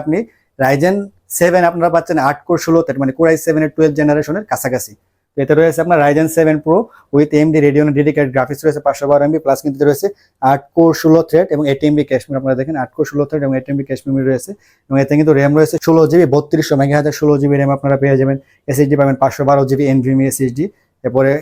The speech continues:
Intel-এর Wi-Fi six X two hundred আপনারা পেয়ে যাবেন, Wi-Fi six এতে ইউজ করা হয়েছে। প্লাস কিন্তু এতে গ্রাফিক্স রয়েছে এমডি Radeon-এর পাঁচশো বারো এমবি ডেডিকেটেড, প্লাস কিন্তু সেভেন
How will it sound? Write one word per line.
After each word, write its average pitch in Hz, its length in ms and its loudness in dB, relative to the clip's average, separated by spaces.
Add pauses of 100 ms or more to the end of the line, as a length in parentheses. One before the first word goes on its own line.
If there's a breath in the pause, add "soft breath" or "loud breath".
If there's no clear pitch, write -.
Intel-এর 160 320 2 (100)
Wi-Fi 156 300 2 (160)
six 151 140 0 (260)
X 151 40 -8 (140)
two 165 160 0
hundred 165 280 2 (340 soft breath)
আপনারা 139 300 0
পেয়ে 147 180 2
যাবেন, 123 180 -2
Wi-Fi 143 260 0
six 143 100 -4 (100)
এতে 147 140 -2
ইউজ 151 200 0
করা 139 160 2
হয়েছে। 151 200 -2 (380 soft breath)
প্লাস 143 200 0
কিন্তু 147 220 2
এতে 175 160 0 (440 soft breath)
গ্রাফিক্স 147 340 -2
রয়েছে 165 240 0
এমডি 160 200 2
Radeon-এর 151 320 0
পাঁচশো 143 220 -2
বারো 151 160 2
এমবি 147 180 0
ডেডিকেটেড, 151 420 0
প্লাস 143 220 0
কিন্তু 156 140 -4 (100)
সেভেন 160 220 2